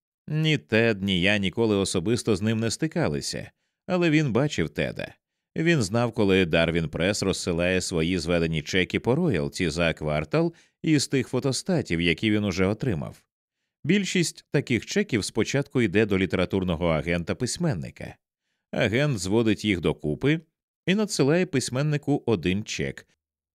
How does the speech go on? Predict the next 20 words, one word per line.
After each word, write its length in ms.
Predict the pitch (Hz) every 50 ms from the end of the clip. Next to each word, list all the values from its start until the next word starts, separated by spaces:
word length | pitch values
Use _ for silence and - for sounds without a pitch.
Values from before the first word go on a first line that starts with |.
| _
у 120 | - 127 123
якому 400 | 123 117 - - 214 208 208 175
віднімає 580 | 139 120 98 107 107 104 117 135 135 127 - -
із 160 | - 120 110
загальної 600 | 92 95 107 101 92 104 95 87 82 85 85 85 80
суми 320 | - - 95 82 80 76
роялті 540 | 71 78 78 82 95 117 143 147 - 202 196
свої 360 | 170 - - 95 80 78 76
комісійні. 800 | 76 - 92 107 131 - - - 214 165 101 82 69 67 69 - - _ _ _ _ _ _ _ _ _ _
Але 220 | - 85 104 151
у 140 | 175 175 160
випадку 600 | 139 165 185 180 180 160 - - 147 147 147 135
зі 200 | 101 90 104 98
Старком 480 | - - - 92 90 - 127 - 175 165
головний 440 | 131 110 101 98 95 85 101 107 104
бухгалтер 680 | 85 90 87 80 90 87 95 107 - 151 156 156 147
посилав 500 | - 131 110 - - 98 98 104 107 95
ці 160 | - - 101
чеки 400 | 85 - - 110 120 - - 120
одразу 680 | 104 92 80 73 76 82 107 143 123 98 78 64 -